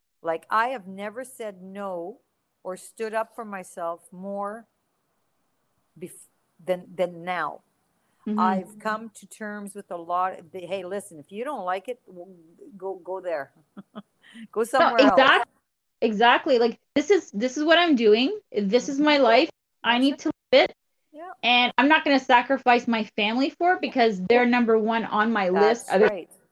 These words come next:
Speaker 2: else.
Speaker 1: Exactly.
Speaker 2: But everyone else can wait.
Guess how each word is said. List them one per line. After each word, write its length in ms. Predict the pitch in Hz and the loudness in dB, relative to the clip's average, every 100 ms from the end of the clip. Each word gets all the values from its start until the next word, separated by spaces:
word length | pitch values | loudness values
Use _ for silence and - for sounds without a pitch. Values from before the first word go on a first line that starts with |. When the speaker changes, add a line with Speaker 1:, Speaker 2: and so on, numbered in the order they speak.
| - | 2
Speaker 2:
else. 220 | 311 523 | 4 4
Speaker 1:
Exactly. 680 | 165 170 180 175 185 156 143 _ _ _ _ _ _ - | 2 -10 -8 -8 -10 -16 -18 _ _ _ _ _ _ 4
Speaker 2:
But 260 | 247 226 - - | 6 6 2 2
everyone 400 | 262 349 339 277 | 4 4 4 4
else 320 | 294 370 - | 4 2 -2
can 200 | - 240 | -4 -2
wait. 280 | 208 165 - | -2 -6 -10